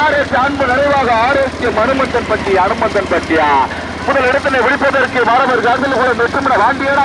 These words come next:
வரவர் கருத்தில் கூட மயிலா, வரவர் கருத்தில் கூட கரும்பு துறையா, தேனி மாவட்டம் நெண்டிப்பட்டி ஜீவாவா? கடுமையான போராட்டம். தற்சமயம் கடுமையான போராட்டத்திற்கு முதலாவதாக வந்து கொண்டிருப்பது காளியம்மன் துணை மனோநிதி, மொழிநிதி, கலையரசு, காட்டமங்கலம்,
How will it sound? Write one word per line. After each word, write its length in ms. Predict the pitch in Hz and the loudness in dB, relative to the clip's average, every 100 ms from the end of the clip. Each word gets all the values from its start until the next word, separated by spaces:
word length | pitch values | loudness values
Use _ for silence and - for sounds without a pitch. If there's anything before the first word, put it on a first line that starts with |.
| 220 | 2
வரவர் 340 | 233 262 233 | 0 0 0
கருத்தில் 320 | 240 254 269 262 | 0 0 -2 0
கூட 140 | 254 226 | 0 0
மயிலா, 360 | 233 277 285 285 233 - - - - | -2 0 0 2 0 -2 -6 -6 -2
வரவர் 340 | 240 277 233 226 | 0 0 0 -2
கருத்தில் 320 | 254 277 247 | -2 -2 -2
கூட 100 | 254 247 | -2 0
கரும்பு 300 | 233 277 269 - | -2 0 -2 -2
துறையா, 320 | 247 277 277 269 | -2 0 0 -2
தேனி 240 | 240 277 240 | -2 -2 -2
மாவட்டம் 420 | 247 269 254 247 226 | -2 -2 -2 -2 -2
நெண்டிப்பட்டி 540 | 262 277 254 247 254 - | -2 -2 -2 -2 -4 -2
ஜீவாவா? 420 | 269 277 254 254 269 190 | -2 0 0 0 -2 -2
கடுமையான 640 | 190 226 277 277 269 254 247 - | -2 0 -2 -2 -2 -2 -2 -2
போராட்டம். 440 | 202 - - 294 - 202 - - - - - 202 | -2 -2 -2 -4 -2 -2 -2 -4 -6 -6 -4 -4
தற்சமயம் 580 | - 254 262 302 277 247 | -4 -2 -2 -2 -2 -2
கடுமையான 440 | 254 254 254 285 285 254 | -2 0 0 0 0 -2
போராட்டத்திற்கு 760 | 254 254 254 233 233 277 269 | 0 -2 -2 -2 -2 -2 -2
முதலாவதாக 540 | 240 233 285 302 285 262 247 | 0 0 0 -2 -4 -2 -2
வந்து 160 | 247 247 | -2 -2
கொண்டிருப்பது 640 | 233 226 202 202 185 165 151 131 - - - - - | 0 -2 -2 -2 0 0 0 -2 -4 -6 -6 -6 0
காளியம்மன் 640 | 285 302 294 285 269 262 | 0 0 0 -2 -2 -2
துணை 180 | 254 254 240 | -2 -2 0
மனோநிதி, 520 | 240 269 277 254 240 226 233 | 0 0 -2 -2 -4 -4 -2
மொழிநிதி, 420 | 240 254 240 196 185 | -2 -2 -4 -4 -2
கலையரசு, 480 | 233 240 208 - 185 | -2 -2 -2 -4 -4
காட்டமங்கலம், 760 | - - - - 320 320 302 | -4 -4 -4 -4 -4 -4 -6